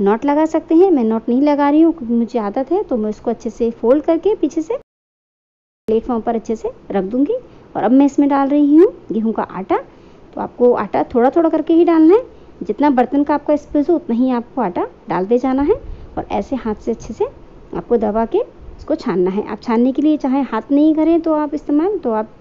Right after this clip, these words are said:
च-, चम्मच से या कटोरी से भी छान सकते हैं। ये जो ऊपर का निकला है ये भी आप किसी भी, अ, काम में ले सकते हैं इसको। चाहे तो जो अपन रोटी बनाते हैं उसमें थोड़ा सा डाल के पहले से उसको थोड़ा सा फुला के रख दें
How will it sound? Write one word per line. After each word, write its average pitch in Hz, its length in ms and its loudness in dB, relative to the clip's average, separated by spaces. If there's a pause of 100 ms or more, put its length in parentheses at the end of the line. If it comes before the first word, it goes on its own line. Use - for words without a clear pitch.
च-, 220 320 0
चम्मच 220 320 -2
से 302 200 0
या 254 340 2
कटोरी 226 400 -2
से 233 140 -2
भी 320 80 -2
छान 208 220 -2
सकते 202 260 -10
हैं। 175 160 -10 (380)
ये 208 140 4
जो 240 160 2
ऊपर 254 180 0
का 294 120 0
निकला 302 260 2
है 415 200 0
ये 196 140 2
भी 240 140 0
आप 240 160 0
किसी 233 260 -4
भी, 247 200 -2
अ, 214 720 -2
काम 190 220 -2
में 220 140 0
ले 240 180 4
सकते 349 280 0
हैं 370 180 6
इसको। 370 300 0 (300)
चाहे 214 220 0
तो 226 180 0
जो 226 220 2
अपन 233 320 -2
रोटी 208 260 -4
बनाते 262 380 0
हैं 494 100 -2
उसमें 233 300 -4
थोड़ा 214 200 0
सा 240 120 -4
डाल 214 260 -2
के 427 100 -6 (680)
पहले 214 280 2
से 240 120 -2
उसको 254 200 -2
थोड़ा 226 240 -2
सा 233 160 -4 (560)
फुला 214 300 -4
के 269 140 0
रख 311 140 2
दें 494 140 -8